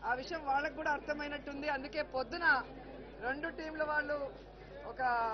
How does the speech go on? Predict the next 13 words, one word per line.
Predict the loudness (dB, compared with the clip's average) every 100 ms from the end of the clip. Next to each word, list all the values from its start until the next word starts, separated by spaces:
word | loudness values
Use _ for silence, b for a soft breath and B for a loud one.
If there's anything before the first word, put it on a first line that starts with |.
| 0 -2 -6 -10 -10
ఆ, | -6 -6 -6
ఫ్రెండ్లీ | 0 0 2 0 0 -4 -8 2
వాతావరణం | 2 4 4 4 2 -2
తీసుకురావాలి. | -6 -6 0 2 2 0 0
వాళ్ళిద్దరూ | 0 0 -4 -4
కలిసికట్టుగా | -2 -4 -4 -6 -4 0 0 0 -6 -18 -14 -4
మాట్లాడి | 2 2 4 2 2
మీ | -2
అందరి | -2 -4
ముందరికి | -4 -6 -2
రావటం | 0 2 0 -2
కూడా | -2 -4 -6
చూశాను. | -4 -4 -4